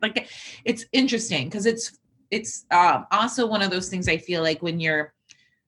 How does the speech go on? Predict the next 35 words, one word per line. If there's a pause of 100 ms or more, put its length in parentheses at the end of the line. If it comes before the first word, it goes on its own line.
(440)
I
don't
know
why
this
is,
like,
one
of
those
analogies
I
like
to
use.
When
you
go
to
college
and
you're
learning
about
something
versus
when
you're
on
the
job
learning
something,
it's
like